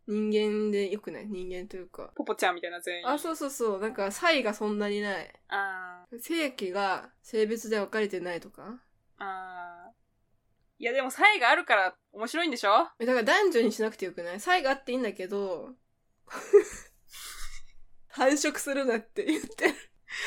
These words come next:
Speaker 1: 土をこねろって言い続ける。
Speaker 2: 土こねたいよ、私も。
Speaker 1: やっぱ土に生命が吹き込まれたらそれはいいじゃん。
Speaker 2: それはいいよ。
Speaker 1: あと流れ星が落ちてくるとか。
Speaker 2: <laughs> え、それ、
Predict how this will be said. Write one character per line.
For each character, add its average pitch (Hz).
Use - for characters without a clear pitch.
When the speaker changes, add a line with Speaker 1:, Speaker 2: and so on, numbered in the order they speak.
Speaker 1:
土 -
を 277
こ 247
ね 269
ろ 233
っ 214
て -
言 190
い 190
続 196
け 190
る。 180
Speaker 2:
土 -
こ 240
ね 240
た 277
い 269
よ、 220
私 -
も。 180
Speaker 1:
や 247
っ 240
ぱ -
土 -
に 392
生 415
命 254
が 202
吹 247
き -
込 285
ま 285
れ 247
た 190
ら 170
そ 214
れ 233
は 226
い 247
い 233
じ -
ゃ -
ん。 214
Speaker 2:
そ 240
れ 277
は 285
い 277
い 196
よ。 -
Speaker 1:
あ 254
と 254
流 240
れ 370
星 349
が 214
落 240
ち -
て 202
く 202
る 196
と -
か。 180
Speaker 2:
<laughs> -
え、 294
そ 262
れ、 269